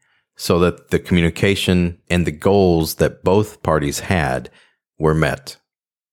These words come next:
It was also a time when both parties understood each other well,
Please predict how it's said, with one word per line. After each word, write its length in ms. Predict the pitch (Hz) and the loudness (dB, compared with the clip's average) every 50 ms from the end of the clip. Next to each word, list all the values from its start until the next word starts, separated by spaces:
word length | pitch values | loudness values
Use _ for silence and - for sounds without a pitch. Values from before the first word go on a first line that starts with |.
| _ - | _ -2
It 80 | 85 87 | 0 0
was 160 | 87 82 85 | 0 2 2
also 340 | 82 80 87 - - 101 101 | 2 2 2 2 2 2 2
a 80 | 101 | 2
time 440 | - - 92 85 82 82 82 87 85 | 0 0 -2 0 0 0 0 0 2
when 400 | 85 82 78 78 78 76 76 _ _ _ _ _ | 2 0 0 0 -4 -6 -8 _ _ _ _ _
both 300 | - 80 90 95 - - | -4 0 0 0 0 -2
parties 400 | - - 92 87 85 85 82 78 - | -4 -2 -2 0 0 0 -2 -2 -6
understood 760 | - 80 87 87 82 80 - - - 123 127 127 117 107 - | -4 -4 -2 -2 -2 -4 -6 -6 0 2 2 2 2 0 0
each 200 | 98 104 - - | -2 -2 0 0
other 260 | 104 95 92 95 92 90 | 0 2 2 2 2 2
well, 580 | 85 80 80 78 76 76 76 82 82 82 _ | 2 0 0 2 2 2 0 -2 -4 -8 _